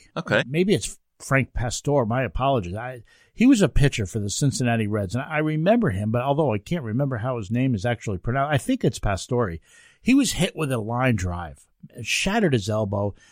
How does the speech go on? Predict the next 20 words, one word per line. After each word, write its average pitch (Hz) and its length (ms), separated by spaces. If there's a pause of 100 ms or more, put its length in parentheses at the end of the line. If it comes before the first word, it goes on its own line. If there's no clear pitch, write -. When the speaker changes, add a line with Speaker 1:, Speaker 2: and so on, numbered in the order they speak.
(120)
Speaker 2:
He 151 140
made 190 280
an 156 120
ac-, - 520
amazing 139 680
comeback, 92 500
though 131 260
it 123 120
was 110 320 (300)
very 147 280
brief 131 400
with 110 120
the 107 100
Twins. 135 420
He 156 100
ended 247 220
up 214 180
in 143 80
Christian 156 440
radio, 127 420